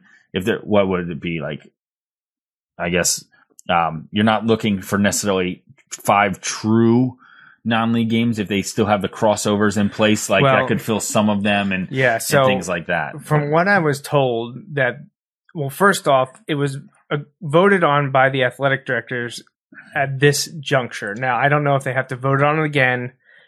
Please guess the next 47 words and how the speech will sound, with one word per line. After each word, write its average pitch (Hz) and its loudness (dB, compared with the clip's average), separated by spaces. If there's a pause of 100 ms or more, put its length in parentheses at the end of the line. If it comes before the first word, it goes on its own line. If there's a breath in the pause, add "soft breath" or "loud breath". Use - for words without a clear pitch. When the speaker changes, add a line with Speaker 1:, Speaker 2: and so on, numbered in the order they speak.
(240 soft breath)
Speaker 2:
and 127 -2
it 135 -8
could 147 0
come 143 0
out 135 0
differently 139 -2
next 123 -4
time 123 -2
because 127 -4
it 120 -4
only 139 -2
passed 131 0
by 123 0
a 120 -6
one 139 0
vote 127 2
more 117 -2
margin. 123 -2
I 117 -6
believe 139 2
it 135 0
was 123 -2
fourteen 139 -4
to 107 0
thirteen, 123 -2
which - -6 (240 loud breath)
leads 151 4
me 143 4
to 127 0
believe 123 -4
that 107 -2
schools 139 -2
in 120 -4
the 110 0
L 123 4
L 123 4
that 117 -2
may 127 0
not 120 0
even 120 -2
have 110 -4
football 147 0
programs 151 0
are 147 0
voting, 147 0
'cause 135 -6
I 120 0